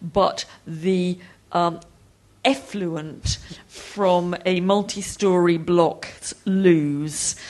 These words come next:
coming down over about, no doubt, ten years.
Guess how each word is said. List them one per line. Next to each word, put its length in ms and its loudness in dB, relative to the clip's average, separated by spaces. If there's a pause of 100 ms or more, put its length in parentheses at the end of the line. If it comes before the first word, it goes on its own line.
(280)
coming 300 -2
down 300 -2
over 220 -6
about, 360 -6
no 120 -4
doubt, 300 -6
ten 240 -4
years. 640 -4